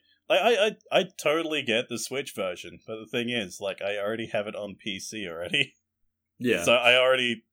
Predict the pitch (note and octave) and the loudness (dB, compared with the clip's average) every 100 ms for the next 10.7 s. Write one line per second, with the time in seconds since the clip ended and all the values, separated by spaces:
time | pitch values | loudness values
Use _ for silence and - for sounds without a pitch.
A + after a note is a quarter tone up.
0 | _ - C#3 A#2 A#2+ A2+ G2+ - _ _ | _ -8 -2 2 2 2 -2 -14 _ _
1 | - A#2 A2 A#2 G#2 - G#2+ G#2 G#2 A2 | -6 -2 -2 -4 -8 -6 -6 -6 -6 -4
2 | G2+ - G2 G2+ - G2 F#2+ F#2+ F#2+ F#2 | -6 -6 -8 -8 -10 -12 -12 -10 -10 -12
3 | F2 G2 F2 - _ _ _ _ _ _ | -10 -6 -6 -6 _ _ _ _ _ _
4 | - A2 - G2 F2+ - E2 D2+ D#2+ - | -6 -4 -4 -8 -10 -14 -16 -16 -20 -20
5 | - - - _ _ _ _ _ A2 G#2+ | -20 -20 -20 _ _ _ _ _ -6 -6
6 | F2+ F2 - _ _ _ _ _ _ _ | -4 -8 -14 _ _ _ _ _ _ _
7 | _ _ _ _ _ - D#3 E3 D#3+ E3+ | _ _ _ _ _ -2 0 0 0 0
8 | E3 D#3+ D#3 D3+ D3 D3+ D#3 D#3 D3+ D#3 | 0 0 0 0 2 0 0 -2 -2 0
9 | D3+ D3 C#3+ C#3+ C3+ C3+ C3+ C3 - B2 | -2 -4 2 2 2 0 -8 -10 -8 -8
10 | B2 B2 - G#2+ A2 - | -8 -8 -8 -8 -8 -14